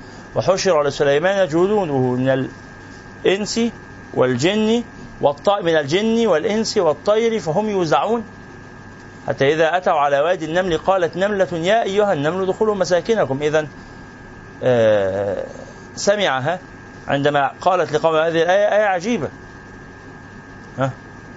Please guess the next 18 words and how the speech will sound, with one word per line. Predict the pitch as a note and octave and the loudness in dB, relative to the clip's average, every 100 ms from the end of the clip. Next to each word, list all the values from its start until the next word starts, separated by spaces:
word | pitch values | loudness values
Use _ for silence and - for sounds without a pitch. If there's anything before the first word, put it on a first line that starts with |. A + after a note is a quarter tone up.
| - - - - - - - - - - - - - - - - - - C3+ | -20 -20 -20 -20 -20 -20 -20 -20 -20 -20 -20 -20 -20 -20 -20 -20 -20 -14 0
"يا | D3 | 0
أيها | C#3+ D3 D#3 | 2 2 2
النمل | C#3+ E3 C3+ | 0 -2 -2
ادخلوا | B2 E3 D3+ | -2 0 0
مساكنكم | C3 B2 A#2+ F3 F3 G3+ G3+ - - - - - - - - - | 2 0 2 2 2 0 -4 -10 -20 -20 -18 -16 -16 -16 -14 -2
لا | B2 D3+ | 2 2
يحطمنكم | C#3+ - C3+ D3+ F3 E3+ F3 | -2 -4 -2 0 0 -2 -4
سليمان | D#3 C#3+ C3 C#3 D#3+ | -2 0 2 2 0
وجنوده | E3 C3 B2 C#3 D#3+ F3+ G#3 - - - - - - - - - | 0 -2 -2 -4 -2 -2 -2 -8 -18 -18 -18 -20 -18 -18 -18 -4
وهم | C3 F3+ | -2 2
لا | F#3+ E3+ | 2 0
يشعرون". | - D#3+ G#3 D#3+ - - - - - - - - | 0 0 0 -4 -12 -18 -20 -20 -20 -20 -20 -6
يا | - D#3+ F3+ | 0 2 2
أيها | D#3+ F3+ E3+ | 2 2 2
النمل | E3+ G3+ E3 | 0 -2 0
نادت، | F3 D#3 A2 - - - - - - - - - - - - - - - - - - - - - - - | 0 2 -2 -6 -18 -18 -20 -20 -18 -20 -20 -20 -20 -20 -20 -20 -20 -20 -20 -20 -20 -20 -20 -20 -18 -4
ادخلوا | C#3 C3+ F#3+ G#3 G3 G3+ | -2 0 2 4 2 2
أمرت، | F3 G#2+ | 0 -4